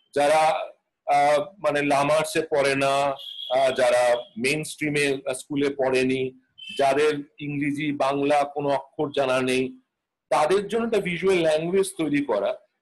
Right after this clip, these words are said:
সেই visual ল্যাঙ্গুয়েজের প্রচেষ্টাই এই প্রজেক্টটা করা।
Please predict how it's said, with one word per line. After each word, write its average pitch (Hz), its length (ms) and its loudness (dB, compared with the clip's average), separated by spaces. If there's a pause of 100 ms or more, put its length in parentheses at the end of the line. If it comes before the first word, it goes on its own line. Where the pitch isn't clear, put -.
(160)
সেই 175 180 -4
visual 160 380 0
ল্যাঙ্গুয়েজের 185 500 0
প্রচেষ্টাই 202 600 -4
এই 208 100 -2
প্রজেক্টটা 165 500 -6
করা। 98 400 -2